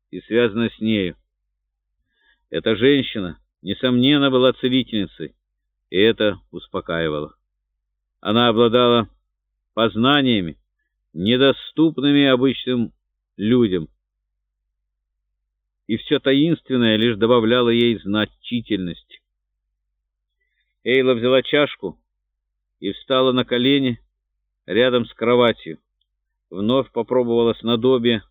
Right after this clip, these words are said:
мизинцем и улыбнулась Рошарио. «Пусть Великая Мать Всего Сущего хранит тебя». «Рошарио», Эйла,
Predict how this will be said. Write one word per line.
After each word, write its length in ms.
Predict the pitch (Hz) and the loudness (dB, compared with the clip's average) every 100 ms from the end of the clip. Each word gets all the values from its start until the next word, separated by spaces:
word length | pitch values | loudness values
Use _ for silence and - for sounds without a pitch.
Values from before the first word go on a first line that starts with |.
| _ _ | _ _
мизинцем 720 | 95 107 117 139 - 120 107 _ _ _ _ | -6 -4 -2 -6 -6 -8 -10 _ _ _ _
и 100 | 101 | 0
улыбнулась 600 | 127 127 113 120 123 107 | 2 2 2 2 2 0
Рошарио. 600 | 113 113 - 107 92 87 _ _ _ _ _ _ _ _ - | -2 -4 0 0 0 -4 _ _ _ _ _ _ _ _ -6
«Пусть 720 | 123 143 117 - - - - - | 0 0 -2 -16 -18 -20 -20 -8
Великая 640 | 98 110 127 127 123 123 | -2 0 0 0 2 2
Мать 500 | 117 123 120 - - _ | 2 0 -2 -6 -20 _
Всего 400 | _ - 113 123 | _ -4 0 0
Сущего 640 | 110 135 127 - 107 95 - _ _ _ _ _ _ | 0 -4 -6 -6 -4 -4 -6 _ _ _ _ _ _
хранит 520 | - 110 131 139 113 | -4 0 2 2 0
тебя». 340 | - 90 80 - _ _ _ _ _ _ _ _ _ _ _ _ - | -6 -4 -6 -8 _ _ _ _ _ _ _ _ _ _ _ _ -4
«Рошарио», 720 | 101 117 147 143 113 95 87 | -2 0 0 2 2 2 0
Эйла, 400 | - 113 113 110 | 0 2 4 2